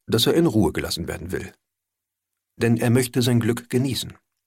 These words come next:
Er möchte seine Privatsphäre behalten. Er möchte sein Leben mit Blumen, Poesie und Musik erfüllen.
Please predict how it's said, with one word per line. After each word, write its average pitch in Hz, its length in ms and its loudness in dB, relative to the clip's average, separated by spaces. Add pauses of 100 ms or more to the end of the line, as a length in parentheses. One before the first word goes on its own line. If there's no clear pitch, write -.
(1800)
Er 127 80 0
möchte 131 320 0
seine 123 220 2
Privatsphäre 131 640 -2
behalten. 76 540 -14 (1200)
Er 95 80 -2
möchte 87 260 -2
sein 85 200 0
Leben 92 260 0
mit 98 180 -2
Blumen, 143 440 0 (320)
Poesie 92 580 -2
und 90 260 -4
Musik 90 380 -4
erfüllen. - 420 -8